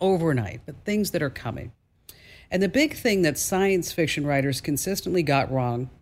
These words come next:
were the robots, right? Most p-, thought that we would have these humanoid robots right now. I mean,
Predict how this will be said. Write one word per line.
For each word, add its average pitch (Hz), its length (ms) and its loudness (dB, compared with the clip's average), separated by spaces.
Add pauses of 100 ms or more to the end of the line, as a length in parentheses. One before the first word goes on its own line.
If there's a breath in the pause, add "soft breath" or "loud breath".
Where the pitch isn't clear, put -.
(400)
were 156 140 -2
the 160 80 2
robots, 180 560 0
right? 135 240 -2 (880 soft breath)
Most 294 460 2
p-, 214 100 -2
thought 175 320 2
that 151 100 -4
we 170 120 0
would 160 100 -2
have 160 180 0
these 147 220 0
humanoid 165 840 0
robots 135 560 0
right 117 220 -4
now. 107 380 -12 (340)
I 147 60 -10
mean, 139 260 -2